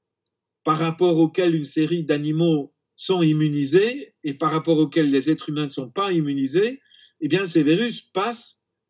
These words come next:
dans une chaîne de transmission, euh, vers l'être humain, et l'humain, l'être humain n'est pas, euh,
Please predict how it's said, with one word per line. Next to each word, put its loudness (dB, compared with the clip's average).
dans -4
une -2
chaîne -6
de 0
transmission, -8
euh, 0
vers -2
l'être 2
humain, -2
et 4
l'humain, 0
l'être -2
humain -6
n'est -6
pas, -4
euh, -8